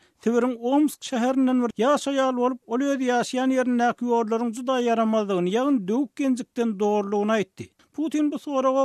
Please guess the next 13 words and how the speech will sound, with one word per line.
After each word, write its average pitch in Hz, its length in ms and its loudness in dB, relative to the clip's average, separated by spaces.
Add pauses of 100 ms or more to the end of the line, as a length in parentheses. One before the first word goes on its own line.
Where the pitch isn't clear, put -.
kanunyň 226 560 -2
aksine 214 340 -2
ýasalyklaryň 262 760 -6 (120)
regional 214 600 -2
liderleri 240 560 -4 (400)
döwletiň 226 500 0
ýollar 226 480 0
üçin 285 280 0
berýän 262 500 -2
serişdelerini 240 760 -4
başga 214 300 -4
maksatlar 277 560 -6
üçin 254 220 -8